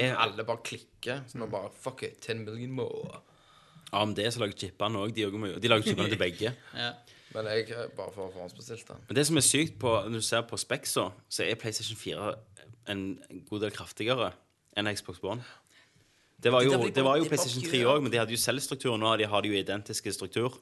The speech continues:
Speaker 3: Ja.
Speaker 2: Eh, så egentlig så får du mer for pengene for, altså, ja, mer for pengene.
Speaker 1: Mm.
Speaker 2: Altså, du betaler mindre, du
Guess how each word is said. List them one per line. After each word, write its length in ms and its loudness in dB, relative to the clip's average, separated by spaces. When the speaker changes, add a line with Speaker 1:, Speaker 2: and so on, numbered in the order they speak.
Speaker 3:
Ja. 100 -8
Speaker 2:
Eh, 160 4
så 160 2
egentlig 320 4
så 100 -2
får 240 2
du 240 2
mer 340 0
for 120 -10
pengene 460 -6
for, 200 -4
altså, 280 4
ja, 280 4
mer 140 4
for 100 -8
pengene. 420 2
Speaker 1:
Mm. 280 -10
Speaker 2:
Altså, 160 -6
du 80 -6
betaler 260 0
mindre, 320 -2
du 280 -2